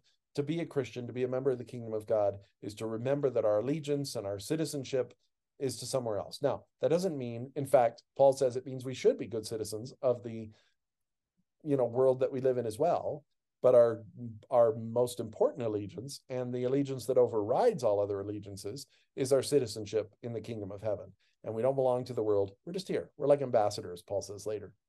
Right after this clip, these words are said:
"They are not of the world, even as I am not of it. Sanctify them by the truth.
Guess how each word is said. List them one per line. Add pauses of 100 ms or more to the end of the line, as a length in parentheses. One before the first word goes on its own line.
(580)
"They
are
not
of
the
world,
even
as
I
am
not
of
it. (280)
Sanctify
them
by
the
truth.